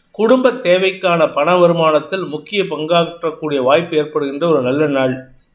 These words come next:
ஹஸ்தம் நட்சத்திரத்தில் பிறந்தவர்களுக்கு இன்று அனுகூல பலன்கள் ஏற்படும்.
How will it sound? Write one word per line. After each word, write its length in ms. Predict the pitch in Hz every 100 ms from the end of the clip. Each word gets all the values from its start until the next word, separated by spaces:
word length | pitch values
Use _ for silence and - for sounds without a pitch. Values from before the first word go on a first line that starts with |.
| _ - _ _ _ _ _ _ _ _ _ _ _ _ _ _ _ _ -
ஹஸ்தம் 400 | 196 190 240 233
நட்சத்திரத்தில் 600 | 196 190 202 202 190 175
பிறந்தவர்களுக்கு 760 | 170 180 185 175 170 165 165 -
இன்று 340 | 160 170 165
அனுகூல 400 | 131 185 190 202 175
பலன்கள் 400 | 160 170 175 156
ஏற்படும். 480 | 151 151 156 147